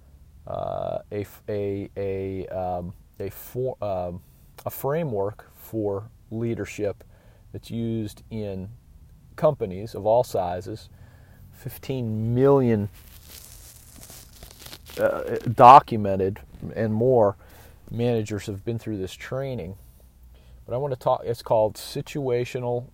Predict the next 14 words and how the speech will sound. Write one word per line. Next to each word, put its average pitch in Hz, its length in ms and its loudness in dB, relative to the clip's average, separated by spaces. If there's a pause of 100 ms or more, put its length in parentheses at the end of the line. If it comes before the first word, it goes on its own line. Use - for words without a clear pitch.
leadership. 104 760 -8 (1300)
Situational 135 760 -2
leadership, 117 580 -2 (320)
in 113 140 -8
a 107 80 -6
nutshell, 104 640 0
is 98 520 -6 (840)
leadership 123 580 -6 (320)
is 107 240 -8
about 107 400 -6
the 104 100 -8
attempt 107 540 -10
to 98 200 -12
influence. - 640 -16